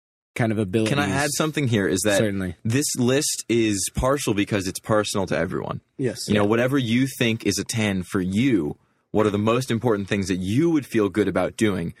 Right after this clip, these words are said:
Speaker 2: those are gonna be your list. But these are some really common ones that
Speaker 3: Well,
Speaker 2: can
Speaker 3: these
Speaker 2: help
Speaker 3: are
Speaker 2: almost everyone.
Speaker 3: Yeah, these are exercises and tools. So this is, this is mainly exercises and, uh, techniques that you can use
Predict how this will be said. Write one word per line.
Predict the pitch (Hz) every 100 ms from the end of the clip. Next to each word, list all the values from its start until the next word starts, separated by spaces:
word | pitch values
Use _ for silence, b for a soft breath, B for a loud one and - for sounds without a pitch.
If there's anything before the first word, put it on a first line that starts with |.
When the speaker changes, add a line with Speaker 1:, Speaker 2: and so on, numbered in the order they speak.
| b b
Speaker 2:
those | 101 98
are | 95
gonna | 87
be | 85
your | 85 80
list. | 58 110
But | - 117
these | 160 143
are |
some | 131 117
really | 113 107
common | - 98 92 90
ones | 80 80
that | 92
Speaker 3:
Well, | 147
Speaker 2:
can |
Speaker 3:
these | 202
Speaker 2:
help | 120 95
Speaker 3:
are |
Speaker 2:
almost | 104 95 87
everyone. | 87 65 50 -
Speaker 3:
Yeah, | 143
these | 113 143
are | 170 127
exercises | 135 - 135 131 117 113
and | 104 98 -
tools. | 113 104 98 - - _ _ _ _
So | - 151
this | 170 175
is, | 175 147
this | 135 139
is | 139 131
mainly | 131 143 147 131 120 - b b b -
exercises | 120 - 127 117 104 95 95 92 92 - -
and, | 101 98 98 98 107 - _ _ _ 107
uh, | 98 92 90 - -
techniques | 107 104 110 101 -
that |
you | 107 107
can | - 107
use | 123 143 117 104